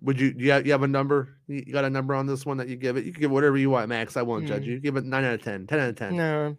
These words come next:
Speaker 2: like, mm, seven, eight. I mean,
Speaker 1: Seven, eight?
Speaker 2: Yeah, I,
Speaker 1: Seventy-eight?
Speaker 2: yeah,
Speaker 1: Seventy-eight out of ten?
Speaker 2: seventy-eight out of ten.
Speaker 1: Seventy out of ten.
Speaker 2: <laughs>
Speaker 1: We got it from Max here. <laughs> Yeah.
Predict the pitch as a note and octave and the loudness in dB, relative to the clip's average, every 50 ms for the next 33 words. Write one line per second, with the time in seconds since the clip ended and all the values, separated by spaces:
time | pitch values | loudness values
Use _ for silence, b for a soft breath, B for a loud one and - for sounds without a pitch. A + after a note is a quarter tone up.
0 | - - E3 D#3 D3 D3+ - D3+ - _ _ _ _ D3+ D3+ D3 C#3 C3+ C3+ B2+ | -10 -8 -6 -4 -4 -4 -6 -10 -14 _ _ _ _ -8 -6 -6 -6 -6 -8 -10
1 | - - _ _ - - _ _ _ _ _ _ _ _ _ _ _ _ _ _ | -14 -20 _ _ -20 -20 _ _ _ _ _ _ _ _ _ _ _ _ _ _
2 | _ - - - C3+ C3 C3+ C3+ C3+ B2+ B2 B2 C3+ - - _ _ _ _ _ | _ -10 -4 -2 -2 0 0 -2 -2 -4 -4 -6 -6 -10 -14 _ _ _ _ _
3 | _ _ _ _ C3 B2 A#2+ A#2+ B2 A#2+ A#2 _ _ _ _ _ _ _ _ _ | _ _ _ _ -8 -6 -6 -6 -8 -10 -14 _ _ _ _ _ _ _ _ _
4 | _ _ _ _ _ _ _ _ _ _ _ _ _ _ _ _ _ _ _ _ | _ _ _ _ _ _ _ _ _ _ _ _ _ _ _ _ _ _ _ _
5 | _ _ _ _ _ - - G#2 G#2 A2 G#2+ A2 A#2+ C3 B2+ - - _ _ _ | _ _ _ _ _ -12 -10 -6 -4 -2 -2 0 0 -2 -2 -6 -12 _ _ _
6 | _ _ _ D#3+ D3 B2+ C3 - E3 E3 A#2+ B2 A#2+ C3+ E3 E3 - - _ _ | _ _ _ 2 2 4 8 8 8 8 8 6 6 4 4 4 0 -6 _ _
7 | _ - - D#3 D#3 D#3 C3+ B2+ F#3 F#3+ G3+ G#3 - F3+ E3+ D#3+ D3 D3 E3 D#3 | _ 0 6 10 10 12 12 12 12 12 10 12 12 10 10 10 10 12 12 12
8 | D3+ D3+ C#3+ D#3 D#3 - - - C#3+ C3+ - - - - - - - A#2+ A#2+ B2+ | 12 10 8 6 4 2 0 -6 -8 -8 -10 -12 -14 -16 -6 -2 0 0 0 0
9 | B2 - - - D2+ - - - - - - - D#3+ D#3 E3 F3 F3+ F#3 F#3+ F#3+ | -4 -6 -6 -6 -6 -6 -8 -10 -12 -6 4 6 8 8 8 10 10 10 10 10
10 | G3+ G3+ - A3 A3 G#3 G#3 G#3 - E3+ C#3 - D3 D3 E3 F3 F3+ D#3+ - F#3 | 10 10 10 12 12 12 12 12 12 10 8 2 2 6 8 8 8 8 6 4
11 | F#3 F#3+ - G3 G3+ F#3 - - F3 - - - E3+ E3 E3 C#3 F3 E3 D3 - | 6 6 8 8 8 8 8 6 2 0 2 4 6 6 8 8 8 8 6 4
12 | - - - - - - - - - - - - - _ - F3 B B B B | 0 -4 -4 -4 -4 -8 -8 -8 -8 -8 -10 -14 -12 _ 0 0 B B B B
13 | B B B B B B B B B B B B B B B _ _ _ _ _ | B B B B B B B B B B B B B B B _ _ _ _ _
14 | _ _ _ _ _ _ _ _ _ _ _ - - G2+ F#2 F#2 F#2 F#2+ F#2+ F#2 | _ _ _ _ _ _ _ _ _ _ _ -8 -6 -6 -6 -6 -6 -8 -8 -10